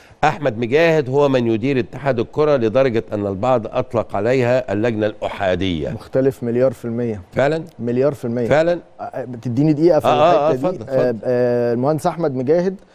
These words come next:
Speaker 2: آه، آه، اداني أنا، آه، ملف الفار، ملف بوما، آه، عقود الرعاية،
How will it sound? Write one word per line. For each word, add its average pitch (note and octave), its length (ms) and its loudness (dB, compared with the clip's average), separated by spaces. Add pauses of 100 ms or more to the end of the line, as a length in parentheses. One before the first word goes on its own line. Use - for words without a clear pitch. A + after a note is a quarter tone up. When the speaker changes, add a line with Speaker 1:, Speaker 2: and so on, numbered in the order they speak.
(280)
Speaker 2:
آه، A#2+ 280 2 (140)
آه، A#2 460 0
اداني B2+ 640 0
أنا، C#3 360 -2
آه، A#2 180 -2
ملف A#2+ 480 0
الفار، B2 380 0 (340)
ملف B2 360 -2 (120)
بوما، E3+ 300 0 (200)
آه، A#2 120 -2
عقود A#2+ 280 2
الرعاية، C#3 520 2